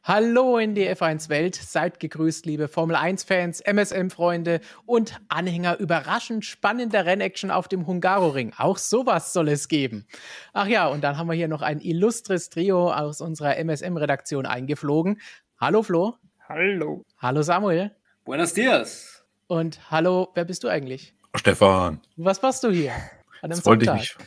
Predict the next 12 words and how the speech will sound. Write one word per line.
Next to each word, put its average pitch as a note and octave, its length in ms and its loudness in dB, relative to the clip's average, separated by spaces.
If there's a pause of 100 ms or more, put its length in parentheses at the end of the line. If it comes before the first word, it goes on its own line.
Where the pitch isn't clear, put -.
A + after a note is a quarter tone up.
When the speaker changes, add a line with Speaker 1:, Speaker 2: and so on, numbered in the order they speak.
(140)
Speaker 4:
Ja, G#2 300 6 (100)
ab A2+ 180 2
und B2 80 4
zu A2+ 120 0
gibt's A2 180 4
private G2+ 500 4
Verpflichtungen, G2+ 680 2
denen G2+ 120 6
man G2 120 8
nachkommen G2+ 500 6
muss. G2 160 0
Deswegen F#2+ 460 2